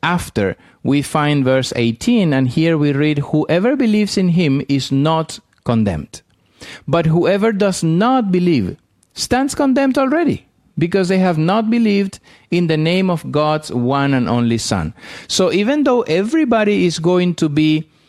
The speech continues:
examined in this judgment before Jesus comes to earth, there is no need to have any thorough examination of the people who have not believed in Jesus, because they have excluded themselves already. The Bible says the wages of sin is death. So if you don't do anything to remedy that,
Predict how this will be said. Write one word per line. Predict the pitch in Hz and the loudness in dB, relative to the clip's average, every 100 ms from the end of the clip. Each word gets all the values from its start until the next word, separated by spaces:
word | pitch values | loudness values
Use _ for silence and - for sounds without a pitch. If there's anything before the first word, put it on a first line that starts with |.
| _ _ _ _ _ - | _ _ _ _ _ -6
examined | 135 - - 202 208 160 143 131 | -6 -4 -2 0 0 0 -2 -2
in | 139 135 131 | -2 -2 0
this | 160 - | -2 -2
judgment | - 170 165 156 139 127 | -2 -2 0 -2 0 0
before | 123 - 175 214 | -2 -2 0 0
Jesus | 185 160 151 - | 0 -2 -2 -2
comes | - 151 143 | -2 0 0
to | - - | -2 0
earth, | 180 131 113 - | 0 0 -2 -8
there | 135 185 | -2 0
is | 208 196 | 0 0
no | 208 262 | 0 2
need | 262 240 226 - | 2 2 0 -2
to | 196 180 | 0 0
have | 151 196 190 - | 0 0 -2 -2
any | 190 190 | 0 0
thorough | 175 - 196 190 185 | -2 -2 0 2 2
examination | 160 - 170 170 160 175 - 147 | 0 -2 -2 0 0 0 0 -2
of | 135 | 0
the | 127 | -2
people | 127 160 165 151 | -2 0 0 0
who | 143 | 0
have | 131 117 | 0 0
not | 160 170 | -2 -2
believed | 160 160 185 165 | 0 0 0 0
in | 151 | -2
Jesus, | 131 202 196 127 120 | 0 0 0 -2 -2
because | 131 156 156 | -2 -2 0
they | 196 | 0
have | 226 208 | 0 -2
excluded | 196 - - 233 202 180 | -4 -6 -2 0 0 -2
themselves | 170 160 180 175 | -2 -2 -2 -2
already. | 160 156 208 202 - _ _ - - - - | -2 -2 -2 -2 -6 _ _ -20 -20 -14 -4
The | 135 | 0
Bible | 160 175 185 | 0 0 0
says | 196 185 | 0 -2
the | 160 | 0
wages | 143 151 175 185 180 | 0 2 0 -2 -2
of | 180 | -4
sin | - 185 180 | -2 -2 -2
is | 170 | -2
death. | - 151 233 113 - - | -2 -2 0 -2 -8 -14
So | - 143 | -4 -2
if | 131 135 - | 0 -2 0
you | 156 | 0
don't | 175 170 | 0 0
do | 185 | 0
anything | 185 220 208 170 151 | 2 0 0 -2 -2
to | - 143 139 | 0 0 2
remedy | 123 160 240 196 143 | 0 0 0 0 0
that, | 110 139 - | 0 -2 -4